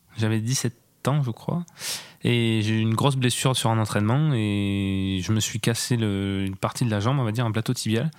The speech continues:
Et ça s'est luxé, ça, ça a endommagé l'artère fémorale. Et visiblement, je serais passé pas très loin de l'amputation. Mais, euh, voilà. Ils ont réussi à sauver, euh, l'hémorragie, et cetera, mais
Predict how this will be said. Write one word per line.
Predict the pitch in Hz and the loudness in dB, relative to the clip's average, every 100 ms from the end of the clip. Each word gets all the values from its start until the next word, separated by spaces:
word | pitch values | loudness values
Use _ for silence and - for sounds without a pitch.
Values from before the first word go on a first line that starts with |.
| - - - - - | -16 -20 -18 -20 -2
Et | 110 | -2
ça | - - - | 0 -2 -2
s'est | 117 127 | 0 2
luxé, | 127 - 151 160 | 2 2 2 2
ça, | - 110 104 104 | 0 0 2 0
ça | - 104 | 0 0
a | 101 95 92 92 90 92 - | 0 0 0 -2 -2 -2 0
endommagé | 117 123 120 123 | 2 4 4 2
l'artère | 107 127 120 | 2 0 0
fémorale. | - 104 147 180 - - - - - - | 0 0 0 -4 -12 -20 -18 -18 -8 0
Et | 113 107 104 101 95 98 95 - - - | 2 2 2 2 2 0 -2 -6 -16 -8
visiblement, | 110 113 110 123 | -2 0 4 4
je | 123 | 2
serais | 113 110 | 0 -2
passé | 110 - 131 | -2 -2 0
pas | 127 | 0
très | - | 2
loin | 123 | 2
de | |
l'amputation. | 110 113 110 - 156 | 2 0 0 2 2
Mais, | 135 | 2
euh, | 104 101 101 101 101 | 0 0 0 -2 -2
voilà. | 104 98 | -2 -2
Ils | 95 | 0
ont | 110 | 2
réussi | 120 117 127 | 2 4 2
à | |
sauver, | 113 123 120 123 | 4 2 4 2
euh, | 107 101 95 95 | 2 0 0 -2
l'hémorragie, | 101 98 101 107 117 | 0 2 2 2 0
et | 101 | -2
cetera, | - 104 110 135 | -4 0 0 2
mais | 107 95 95 95 | 2 0 0 0